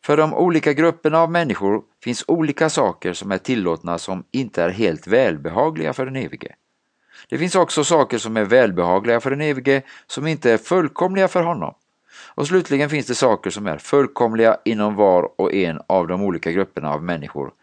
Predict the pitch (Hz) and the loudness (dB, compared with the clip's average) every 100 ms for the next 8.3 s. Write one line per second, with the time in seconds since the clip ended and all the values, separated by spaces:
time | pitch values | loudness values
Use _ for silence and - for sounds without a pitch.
0 | _ _ _ _ - 101 107 101 110 117 | _ _ _ _ -8 -2 0 2 4 6
1 | 95 92 101 85 - 87 92 98 - 117 | 4 4 2 0 -4 -4 -4 -4 -6 -4
2 | 113 98 80 80 92 101 85 73 - 78 | 0 2 2 0 -2 -2 -2 -4 -4 -2
3 | - 107 104 82 95 90 92 127 - _ | 0 2 0 -2 -6 -4 -4 -4 -6 _
4 | _ _ _ _ _ _ 135 - 151 135 | _ _ _ _ _ _ -4 2 4 6
5 | 120 107 104 101 104 104 107 117 120 92 | 4 6 4 4 2 -2 0 0 2 4
6 | 90 - - 143 113 107 117 110 120 131 | 2 0 -2 -2 -2 -2 0 0 0 2
7 | 113 87 90 - 85 80 98 110 87 87 | 2 2 2 2 0 2 2 2 0 -2
8 | 95 95 | 0 -2